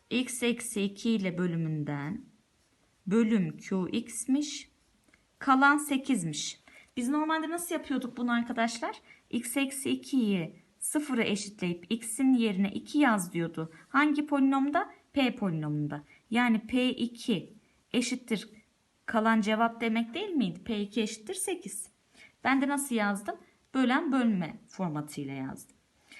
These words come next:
Aşağıya devam ediyoruz. Q X polinomu, e, x artı üç ile bölümünden, bilmiyorum bölümü, e, kalan beşmiş. Yani bu adam ne demek istiyor?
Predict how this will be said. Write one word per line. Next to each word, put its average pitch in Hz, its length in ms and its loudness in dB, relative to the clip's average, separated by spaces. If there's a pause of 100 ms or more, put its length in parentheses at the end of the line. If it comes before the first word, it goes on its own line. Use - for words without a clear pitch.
(240)
Aşağıya 302 420 2
devam 269 320 4
ediyoruz. 180 500 -2 (240)
Q 277 280 0
X 302 280 -2
polinomu, 269 800 4 (1200)
e, 190 260 2
x - 320 -4
artı 277 300 2
üç 294 280 -6
ile 254 220 0
bölümünden, 196 840 0 (880)
bilmiyorum 170 680 2 (240)
bölümü, 165 500 -2 (1040)
e, 196 300 2
kalan 294 400 4
beşmiş. 240 600 -2 (880)
Yani 262 220 4
bu 294 80 6
adam 311 240 4
ne 311 100 -2
demek 269 260 4
istiyor? 277 420 -2